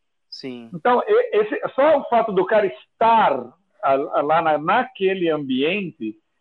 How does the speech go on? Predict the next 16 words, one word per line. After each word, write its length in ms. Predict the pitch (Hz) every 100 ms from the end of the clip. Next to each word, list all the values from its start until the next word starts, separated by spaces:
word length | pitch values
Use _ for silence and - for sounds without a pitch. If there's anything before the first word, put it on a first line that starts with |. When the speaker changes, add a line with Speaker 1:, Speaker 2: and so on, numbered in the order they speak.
| _
Speaker 2:
aquilo 360 | - 160 262 247
já 240 | 185 226 180
é 160 | 196
um 180 | 226 180
formador, 960 | - 185 180 170 165 120 120 160 139 - _ _ _ _ _ _ _ _ -
né? 260 | 143 170
Já 120 | 170
deixa 580 | 160 139 202 233 - 170 147 160
o 60 |
cara 260 | 160 180 175
mais 340 | 175 196 226 185 _
preparado 640 | - 170 165 151 175 165 160
para 180 | 156 160
enfrentar 500 | - 165 156 180 165
uma 160 | 156
situação 680 | - 151 156 143 165 151 135